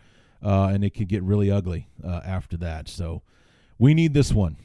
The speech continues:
We need this one, and hopefully we'll be the, uh, we'll be the wounded animal or the cornered animal that becomes dangerous. And instead of, uh, you know, when you have the choice for fight or flight,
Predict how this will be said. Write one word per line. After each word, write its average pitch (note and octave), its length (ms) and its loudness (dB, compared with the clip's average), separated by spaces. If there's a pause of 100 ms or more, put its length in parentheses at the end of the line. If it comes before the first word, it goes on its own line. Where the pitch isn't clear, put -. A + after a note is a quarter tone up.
(180)
We G#2+ 160 2
need B2+ 200 0
this B2 200 0
one, B2+ 200 2
and A#2+ 100 0
hopefully B2 500 4
we'll A2+ 200 4
be A2+ 220 2
the, G#2+ 280 2
uh, G#2 200 2 (460)
we'll A2 120 0
be A#2+ 140 6
the A2 100 4
wounded A#2+ 500 4
animal B2 520 2
or A2+ 100 6
the G#2 80 4
cornered A#2+ 480 0
animal A2+ 440 2
that G#2 180 0
becomes G#2 460 -2
dangerous. G#2+ 680 0 (480)
And G2 140 -2
instead A2 400 -2
of, G#2 280 0
uh, G#2 380 0
you G#2+ 140 -2
know, G#2 100 2
when G#2 160 2
you G#2 80 0
have A2+ 160 0
the G#2+ 80 -2
choice A#2 320 0
for G#2 160 -6
fight A#2+ 260 -2
or G#2+ 60 0
flight, A#2+ 480 -6